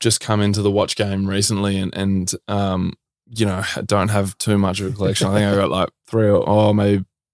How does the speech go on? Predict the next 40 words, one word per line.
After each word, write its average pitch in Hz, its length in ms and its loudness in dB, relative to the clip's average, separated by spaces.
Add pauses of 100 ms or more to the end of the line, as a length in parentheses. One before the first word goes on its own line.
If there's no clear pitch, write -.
(260)
four 107 220 4
pieces 107 460 2
in 104 160 0
my, 101 260 2
in 104 60 2
my 104 160 2
collection. 101 560 0
But, 104 320 0
um, 104 400 2 (1400)
um, 113 720 2 (1000)
when 123 200 4
I 117 80 4
first 123 380 2
got 110 240 2
to, 107 560 4 (120)
uh, 98 500 0 (240)
when 113 140 0
I 104 80 2
first 107 340 0
got 104 200 2
to, 98 140 0 (260)
to 101 120 -4
Phoenix, 107 580 2
we, 107 200 -2
we, 101 160 0
he, 104 360 -2
you 101 160 -2
know, 90 120 -2
they 98 120 2
put 107 200 0
on, 101 160 2
him 104 180 2
and 101 120 2
C 98 220 0
P 101 220 0
put 101 200 0
on 98 120 0
this 95 140 0
golf 98 320 -2
tournament, 104 480 0